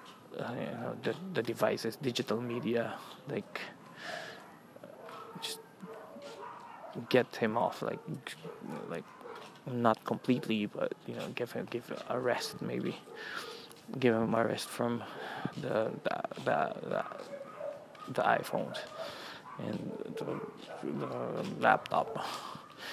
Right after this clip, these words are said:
So, yeah, um, so I gotta manage the house. So that's whole, that's,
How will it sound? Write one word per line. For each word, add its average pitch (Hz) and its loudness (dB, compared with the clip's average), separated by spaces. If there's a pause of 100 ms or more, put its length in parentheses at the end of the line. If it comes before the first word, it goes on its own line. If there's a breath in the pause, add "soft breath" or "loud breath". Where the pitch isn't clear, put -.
(460 loud breath)
So, - 2 (1700 loud breath)
yeah, 156 4 (100)
um, 131 4 (2250 loud breath)
so - 6
I 147 10
gotta 123 10
manage 117 8
the - 2
house. 131 8 (500 loud breath)
So 117 6
that's - 4 (840 loud breath)
whole, 139 12 (2500)
that's, - -4